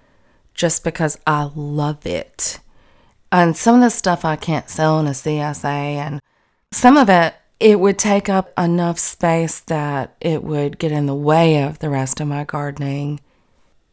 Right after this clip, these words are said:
But suddenly I'm thinking to myself, "I don't know, I deserve to. I deserve that. If that's what I want to do, I damn straight should do it." Because maybe there's a reason I want to do that so badly.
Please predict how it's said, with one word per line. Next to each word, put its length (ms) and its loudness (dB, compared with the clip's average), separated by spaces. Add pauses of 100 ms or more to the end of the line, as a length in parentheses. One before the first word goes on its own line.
(140)
But 220 -10
suddenly 460 -4
I'm 180 -4
thinking 380 -4
to 100 -2
myself, 640 -6 (240)
"I 160 4
don't 200 2
know, 480 2
I 180 6
deserve 580 4
to. 520 -2 (520)
I 100 6
deserve 560 4
that. 640 -2 (380)
If 140 -2
that's 320 2
what 140 2
I 100 4
want 220 2
to 80 0
do, 320 0
I 180 2
damn 260 2
straight 320 -2
should 220 -4
do 300 2
it." 380 -6 (1080)
Because 280 -4
maybe 280 2
there's 320 0
a 80 0
reason 880 -4
I 160 -4
want 260 -4
to 160 -12
do 80 -12
that 300 -12
so 180 -4
badly. 760 -6